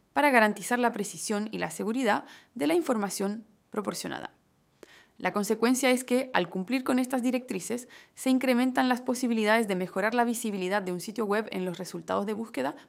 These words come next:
posicionamiento orgánico, algo especialmente importante para los temas delicados que afectan la vida y el bienestar de las personas.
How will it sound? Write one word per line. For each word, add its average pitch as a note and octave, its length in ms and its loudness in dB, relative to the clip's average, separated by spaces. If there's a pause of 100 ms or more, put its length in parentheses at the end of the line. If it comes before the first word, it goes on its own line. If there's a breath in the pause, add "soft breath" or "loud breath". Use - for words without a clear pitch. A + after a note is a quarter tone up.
posicionamiento F#3 680 -6
orgánico, A3+ 460 -4 (480 loud breath)
algo D4+ 300 6
especialmente A#3+ 580 -2
importante A3 580 -2
para F3 200 0
los F3 200 -6
temas G#3+ 240 -2
delicados G3+ 560 0
que F#3+ 100 -6
afectan G3 460 -4
la E3 120 -2
vida G#3 260 -2
y G3+ 80 -2
el E3+ 100 -4
bienestar E3 440 -8
de F3+ 80 -6
las E3+ 80 -12
personas. - 540 -18